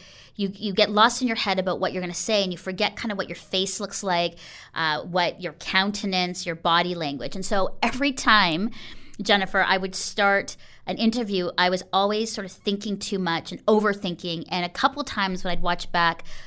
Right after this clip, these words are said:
old interviews, I looked horrible. I looked scared. I was <laughs> really frigid. It was so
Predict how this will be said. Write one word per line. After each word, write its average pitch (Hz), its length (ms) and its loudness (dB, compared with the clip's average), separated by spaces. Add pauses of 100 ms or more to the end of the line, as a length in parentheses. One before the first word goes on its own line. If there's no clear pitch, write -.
(180)
old 196 320 4
interviews, 180 480 -2
I 185 120 0
looked 185 240 -2
horrible. 175 540 -2
I 175 100 -2
looked 156 180 -10
scared. 202 760 2 (500)
I 180 140 6
was 175 200 -2
<laughs> 202 60 0
really 208 220 0
frigid. 240 760 4 (380)
It 202 140 2
was 196 120 0
so 202 840 2